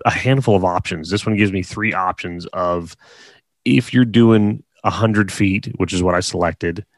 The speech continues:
using this type of cable. Um,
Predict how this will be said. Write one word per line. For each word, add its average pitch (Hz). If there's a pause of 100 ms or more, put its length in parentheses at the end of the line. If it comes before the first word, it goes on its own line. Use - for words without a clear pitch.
(200)
using 107
this 107
type -
of 90
cable. 101 (540)
Um, 85